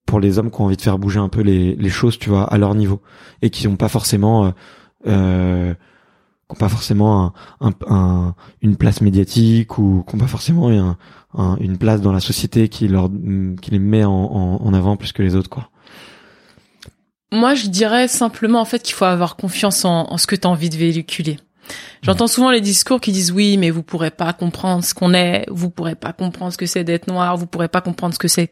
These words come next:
Speaker 2: d'être une femme, ta, ta, ta. » Je suis
Speaker 1: Mhm.
Speaker 2: pas dans ce discours-là, mais je vois beaucoup de femmes ou de personnes noires ou d'autres origines qui
Speaker 1: Mhm.
Speaker 2: font déjà cette barrière. Et je pense qu'on doit pas donner cette barrière ou faire en sorte de, de dire aux gens, «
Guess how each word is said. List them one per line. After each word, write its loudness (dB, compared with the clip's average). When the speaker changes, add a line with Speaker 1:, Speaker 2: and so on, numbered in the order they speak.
Speaker 2:
d'être 0
une -4
femme, 0
ta, -6
ta, -4
ta. » -8
Je -6
suis -2
Speaker 1:
Mhm. -4
Speaker 2:
pas 4
dans 0
ce -4
discours-là, -2
mais -2
je -6
vois 2
beaucoup -8
de -8
femmes 2
ou -6
de -10
personnes -2
noires 2
ou -2
d'autres -2
origines 2
qui -10
Speaker 1:
Mhm. -16
Speaker 2:
font 2
déjà 2
cette -2
barrière. 0
Et -6
je 0
pense -4
qu'on -2
doit -2
pas 4
donner 0
cette -2
barrière -2
ou -14
faire 2
en 2
sorte 0
de, -2
de 0
dire 2
aux 2
gens, « 0